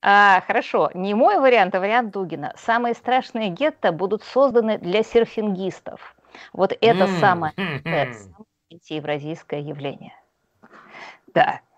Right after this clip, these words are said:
Speaker 2: Я горю, я, я пробовал на
Speaker 1: Это
Speaker 2: доске
Speaker 1: наше
Speaker 2: тут на океане
Speaker 1: сценарий.
Speaker 2: кататься, у меня шансов никаких. Да.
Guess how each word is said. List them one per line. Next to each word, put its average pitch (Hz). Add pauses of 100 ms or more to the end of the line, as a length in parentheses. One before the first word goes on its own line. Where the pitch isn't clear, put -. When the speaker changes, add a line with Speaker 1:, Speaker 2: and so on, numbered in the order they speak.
(200)
Speaker 2:
Я 170
горю, 220
я, 165
я 180
пробовал 160
на 160
Speaker 1:
Это 165
Speaker 2:
доске 170
Speaker 1:
наше 151 (100)
Speaker 2:
тут -
на 156
океане 151
Speaker 1:
сценарий. 180
Speaker 2:
кататься, 156
у 151
меня 165
шансов 139
никаких. 131 (720)
Да. 107